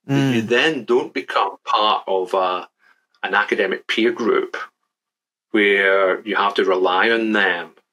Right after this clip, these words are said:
Speaker 2: Mm.
Speaker 1: yeah, for a shared research agenda. Yeah, we, we
Speaker 2: Mm.
Speaker 1: move into one area,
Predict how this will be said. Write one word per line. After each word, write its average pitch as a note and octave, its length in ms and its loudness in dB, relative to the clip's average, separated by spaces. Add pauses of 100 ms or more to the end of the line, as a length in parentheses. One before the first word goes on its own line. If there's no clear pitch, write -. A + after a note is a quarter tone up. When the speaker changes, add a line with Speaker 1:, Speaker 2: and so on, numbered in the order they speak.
(360)
Speaker 2:
Mm. D3+ 240 2
Speaker 1:
yeah, G#2 260 2
for F#2 540 0
a F#2+ 520 -6
shared G2 380 0
research G2+ 400 0
agenda. A2 500 -2 (360)
Yeah, F#2+ 180 -2
we, C#3 280 2
we G#2+ 140 2
Speaker 2:
Mm. G2+ 60 -4
Speaker 1:
move A2+ 180 0
into F#2+ 220 -2
one F#2 220 0
area, F#2 340 -2